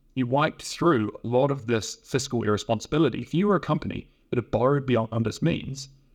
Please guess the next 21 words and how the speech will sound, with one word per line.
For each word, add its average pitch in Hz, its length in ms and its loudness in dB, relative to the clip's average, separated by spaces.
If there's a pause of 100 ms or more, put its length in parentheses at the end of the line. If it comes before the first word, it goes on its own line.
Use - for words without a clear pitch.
(160)
and 123 140 4
you 139 80 2
could 139 180 0
not 127 180 -2
service 127 380 4
your 104 80 -2
debt 151 240 4
levels, - 380 -6 (400)
all 151 160 2
of 135 60 2
a 127 40 0
sudden 123 280 2
you 127 120 0
would 117 160 -2
see - 460 -2 (340)
you'd 123 120 0
no 127 140 6
longer 131 300 0
be 120 140 4
able 131 240 4
to, 117 240 2